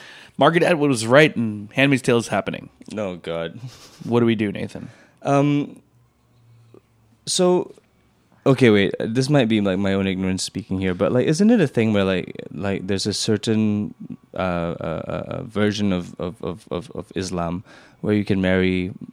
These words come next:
Speaker 2: multiple women?
Speaker 1: Yeah. Yes?
Speaker 2: Yes, right?
Speaker 1: I don't know. I'll Google that while you keep, while you keep talking.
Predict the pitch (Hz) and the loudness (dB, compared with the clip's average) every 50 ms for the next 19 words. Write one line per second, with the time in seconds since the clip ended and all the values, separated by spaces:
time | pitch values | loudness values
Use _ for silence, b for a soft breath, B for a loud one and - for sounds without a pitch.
0 | - - 87 87 90 87 - 90 - 95 90 104 107 98 78 - - 104 104 _ | -14 -8 -6 -6 -6 -6 -6 -6 -4 -2 0 0 0 -2 -4 -6 -8 -12 -14 _
1 | _ _ _ _ _ _ _ _ _ _ _ _ _ _ _ - 120 117 110 101 | _ _ _ _ _ _ _ _ _ _ _ _ _ _ _ -6 -4 -4 -4 -4
2 | 95 90 - - - - - - - - - - - - 117 120 143 240 330 - | -4 -6 -10 -12 -14 -14 -14 -14 -14 -16 -16 -18 -12 -8 -4 -2 -2 -2 -4 -6
3 | - - - - _ _ _ _ _ _ - 143 151 139 - - - 85 101 143 | -10 -14 -16 -18 _ _ _ _ _ _ -4 -2 -2 -2 -4 -6 -4 -4 -4 -4
4 | 147 - - _ _ - 113 117 98 90 95 - - _ - 110 117 110 110 107 | -4 -8 -10 _ _ -4 -2 -2 -2 -2 -6 -8 -10 _ -2 -2 0 0 0 0
5 | 110 104 90 87 90 95 - - - - - 107 107 104 101 101 - - - - | 0 -2 -2 -4 -6 -10 -12 -12 -14 -14 -10 -6 -6 -6 -6 -8 -10 -12 -10 -12
6 | - - | -12 -12